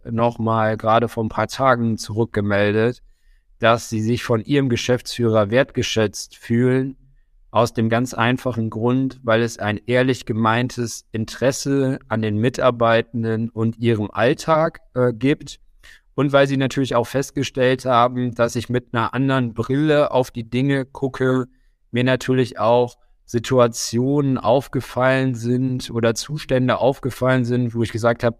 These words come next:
da müssen wir eine Verbesserung herbeiführen und wir auch Dinge, äh, im Haus dann selber schon, äh, verbessert haben und auf den Weg gebracht haben.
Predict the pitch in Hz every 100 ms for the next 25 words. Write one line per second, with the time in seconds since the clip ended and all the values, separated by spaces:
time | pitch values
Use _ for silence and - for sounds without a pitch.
0 | - 110 123 123 120 120 110 98 123 -
1 | 156 127 131 127 120 - _ _ - 120
2 | 110 120 123 123 - 123 123 117 113 -
3 | _ _ _ 120 120 117 117 95 117 -
4 | _ 123 131 127 120 117 _ _ _ 110
5 | 107 127 123 104 117 123 123 - 110 104
6 | 113 123 120 - 113 117 113 117 113 -
7 | 98 110 - 113 - 104 107 110 110 107
8 | 110 92 - 98 110 98 87 85 - -
9 | 85 87